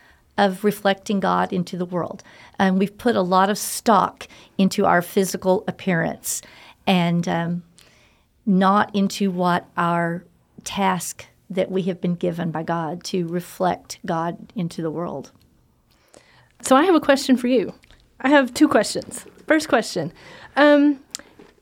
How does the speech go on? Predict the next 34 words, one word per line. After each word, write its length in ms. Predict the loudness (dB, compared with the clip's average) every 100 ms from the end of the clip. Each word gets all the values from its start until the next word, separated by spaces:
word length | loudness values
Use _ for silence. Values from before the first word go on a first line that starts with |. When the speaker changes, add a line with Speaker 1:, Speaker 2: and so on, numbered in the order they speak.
| -4
Speaker 2:
have 260 | 2 4
you 120 | 6 4
found 500 | 4 4 6 6 4
that 220 | 4 4
being 200 | 6 6
a 60 |
Christian 460 | 4 0 0 2 2
scientist 720 | 4 4 4 4 2 0 0
who 180 | -2 0
accepts 640 | 0 -4 2 2 2 -2 -8
the 100 | -8
science 400 | 0 2 4 2
of 80 | 2
evolution 760 | 2 2 0 -4 -4 -4 -4 -8 _ _ -6
to 100 | -2
be 140 | 2
a 100 | 2
lonely 480 | 2 2 2 0 -2
place? 600 | -4 -8 -8 -8 -10 -10 -16 _ -16 -16 -18 -2
'Cause 120 | 0 4
we 80 | 4
have 160 | 6
this 140 | 4 4
idea 360 | 4 6 6
that 220 | 6 2 -2 _
you 100 | 2
have 140 | 2
to 80 | 0
choose. 440 | 2 4 4 0 -4
You, 160 | -2 -2
you 260 | -2 -2
can 160 | 2 4
either 240 | 6 4
be 340 | 2 0 0